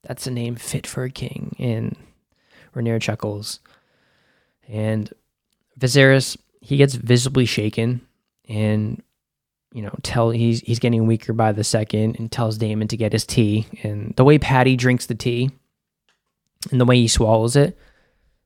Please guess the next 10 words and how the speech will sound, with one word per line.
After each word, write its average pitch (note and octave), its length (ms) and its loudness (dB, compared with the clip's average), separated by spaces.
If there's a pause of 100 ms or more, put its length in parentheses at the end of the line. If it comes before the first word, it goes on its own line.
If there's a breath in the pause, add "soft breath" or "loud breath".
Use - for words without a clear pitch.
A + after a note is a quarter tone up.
(340)
exactly B2+ 560 2
how A#2+ 160 2
my A2+ 140 0
grandfather A2 580 0
in A#2+ 180 -2
his A2+ 260 0
last G#2+ 400 -6
days G#2+ 300 -10
would G2+ 180 -10
sip - 340 -4